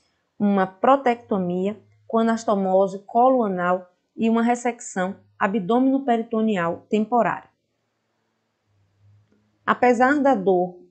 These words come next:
pós-cirúrgica e da mudança dos hábitos intestinais com adaptação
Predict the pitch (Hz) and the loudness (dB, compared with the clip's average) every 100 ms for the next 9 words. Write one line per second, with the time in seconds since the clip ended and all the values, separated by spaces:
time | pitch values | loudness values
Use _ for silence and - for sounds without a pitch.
0 | _ _ 208 208 208 - 220 185 185 180 | _ _ 2 2 2 -4 -2 -2 -4 -6
1 | - - 202 202 202 185 208 214 208 190 | -10 -8 -2 0 0 0 -2 -2 -6 -2
2 | 190 180 - 202 190 185 - 180 165 165 | -2 -2 -8 -10 -8 -10 -10 -8 -8 -10
3 | _ 240 226 226 - 208 202 190 170 | _ -4 -2 -2 -4 -8 -6 -8 -8